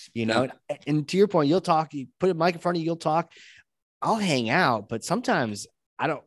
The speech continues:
Speaker 1: wanna hang out because I, I got, like, nine
Speaker 2: I got
Speaker 1: different
Speaker 2: other
Speaker 1: things
Speaker 2: stuff to
Speaker 1: going
Speaker 2: do.
Speaker 1: on.
Speaker 2: Yeah, yeah.
Speaker 1: And, yeah, and it's like, ah, ah, man, it, it also doesn't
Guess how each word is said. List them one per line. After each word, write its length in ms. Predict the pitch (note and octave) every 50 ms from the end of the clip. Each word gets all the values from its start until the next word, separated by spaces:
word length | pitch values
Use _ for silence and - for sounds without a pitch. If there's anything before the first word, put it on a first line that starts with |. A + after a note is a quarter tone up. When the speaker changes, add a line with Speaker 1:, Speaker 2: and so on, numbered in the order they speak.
| -
Speaker 1:
wanna 220 | - C3 C#3+ C3+ B2
hang 240 | B2 B2+ A#2 A2+ C3
out 240 | E3 F#3+ E3+ C3+
because 260 | A#2 B2 - C3 A#2+ G#2+
I, 140 | - - - - - - - -
I 60 | C#3+
got, 180 | D#3 E3 D3 C#3
like, 180 | C#3 B2+ B2
nine 320 | B2+ C3 C3 C#3 D3+ D3+ D3
Speaker 2:
I 40 | C3
got 120 | C#3+ C#3+
Speaker 1:
different 20 | D3
Speaker 2:
other 80 | D3 D3+
Speaker 1:
things 40 | C#3+
Speaker 2:
stuff 160 | - F3 - C#3
to 60 | C3+
Speaker 1:
going 120 | - -
Speaker 2:
do. 40 | D#3+
Speaker 1:
on. 120 | C#3+ C3+ - _ _ _ _ -
Speaker 2:
Yeah, 120 | - F#3 A3+
yeah. 160 | A#3+ A3 - - C3
Speaker 1:
And, 100 | A#2 - _ - G2+
yeah, 560 | G2+ D#3 F3+ G3+ B3 C4+ C4 B3+ A#3+ A3 E3+
and 220 | C#3 B2+ C3 C3 C#3
it's 140 | C3+ - -
like, 200 | D#3 D3 C3+ -
ah, 160 | - D3+ B2 A2+
ah, 220 | - C#3 C#3 - D3+ D#3+
man, 300 | E3 E3+ E3+ D#3+ D3+ C#3
it, 160 | B2+ A2+ - _ - - - - - -
it 40 |
also 260 | F3+ A3 C4+ - C#4+ A#3
doesn't 300 | - G3 F3+ F3 E3+ -